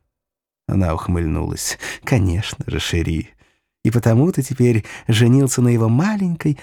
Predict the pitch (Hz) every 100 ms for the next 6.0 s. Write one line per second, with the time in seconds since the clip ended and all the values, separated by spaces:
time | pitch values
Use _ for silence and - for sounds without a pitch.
0 | - - 135 - 113 107 127 - 120 107
1 | 107 92 82 104 - - 135 131 _ _
2 | _ _ _ _ _ _ _ - - -
3 | 95 104 101 104 - 98 - 131 123 101
4 | 92 92 - 110 107 101 107 101 101 98
5 | 107 98 98 98 - 107 135 139 120